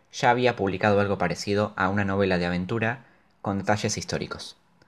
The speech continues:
aunque no tuvo tanto éxito como las publicadas años más tarde.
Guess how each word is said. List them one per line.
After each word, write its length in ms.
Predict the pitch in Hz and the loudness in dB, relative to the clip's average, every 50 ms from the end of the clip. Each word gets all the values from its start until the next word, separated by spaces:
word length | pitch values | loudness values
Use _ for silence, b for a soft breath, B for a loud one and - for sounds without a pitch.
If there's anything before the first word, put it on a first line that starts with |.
| b b b b b | b b b b b
aunque 280 | - - 104 98 107 107 | -4 -2 -2 0 2 2
no 140 | 113 120 123 | 2 2 2
tuvo 180 | 143 131 127 | 6 6 6
tanto 280 | 117 120 113 113 107 107 | 6 6 2 4 6 6
éxito 400 | 104 101 - - 117 107 117 110 | 4 4 4 -4 -2 -2 -2 -2
como 180 | - 104 95 90 | 0 0 0 0
las 120 | 90 90 | -2 -2
publicadas 580 | - - 90 85 87 - 104 98 98 101 - - | -2 -2 -2 -2 0 2 2 4 4 2 0 -2
años 260 | - 104 98 95 90 | -4 -2 -2 -2 -4
más 160 | 90 82 - | -4 -6 -6
tarde. 280 | - - - - - | -8 -10 -10 -10 -14